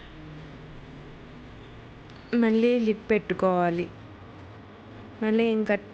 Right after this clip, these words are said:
ఫైవ్ మినిట్స్ పెట్టి మగ్గించుకోవాలి. అందులో ఒక స్పూన్ సాల్ట్,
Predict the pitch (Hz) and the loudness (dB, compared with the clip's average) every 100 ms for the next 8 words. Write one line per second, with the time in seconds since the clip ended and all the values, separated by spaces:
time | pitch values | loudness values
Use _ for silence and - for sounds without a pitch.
0 | - - 196 196 196 196 - 208 190 190 | -10 -4 0 2 0 -2 -2 -2 -2 -2
1 | 190 180 175 180 - - 190 175 175 170 | 0 0 0 -2 -4 -4 -2 0 -2 -4
2 | 180 - - - - - - - - - | -8 -14 -20 -20 -20 -20 -20 -20 -20 -18
3 | - - - - - - - - - - | -18 -16 -16 -16 -16 -16 -14 -14 -12 -14
4 | - - - - - - - 95 98 - | -16 -16 -16 -16 -18 -18 -16 -16 -16 -16
5 | _ _ _ _ _ _ _ _ _ _ | _ _ _ _ _ _ _ _ _ _
6 | _ - - - - 196 196 190 196 190 | _ -12 -10 -10 -6 0 2 4 4 4
7 | 190 190 - - - - 180 - - 214 | 2 -2 -8 -18 -8 -6 -4 -6 0 2
8 | 214 208 202 202 180 190 - | 4 2 0 2 2 2 -2